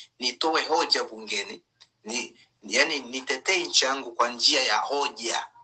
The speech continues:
katika bunge, nieleze watu kweli za nchi yangu.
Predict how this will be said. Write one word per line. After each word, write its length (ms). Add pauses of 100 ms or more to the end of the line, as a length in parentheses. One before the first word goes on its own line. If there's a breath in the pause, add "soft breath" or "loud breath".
(260)
katika 420
bunge, 680 (180)
nieleze 440
watu 400
kweli 420
za 160
nchi 260
yangu. 240